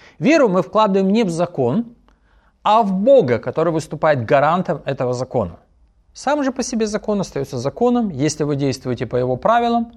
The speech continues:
он всегда придает или выдает один и тот же результат.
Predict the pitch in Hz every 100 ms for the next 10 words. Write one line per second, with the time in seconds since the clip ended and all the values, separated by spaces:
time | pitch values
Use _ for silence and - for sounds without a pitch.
0 | - - - - 156 - 139 180 214 180
1 | 175 170 175 - - - 135 135 139 135
2 | 135 - 135 185 220 214 - - 156 165
3 | 143 165 - 120 151 139 123 139 - 135
4 | 95 -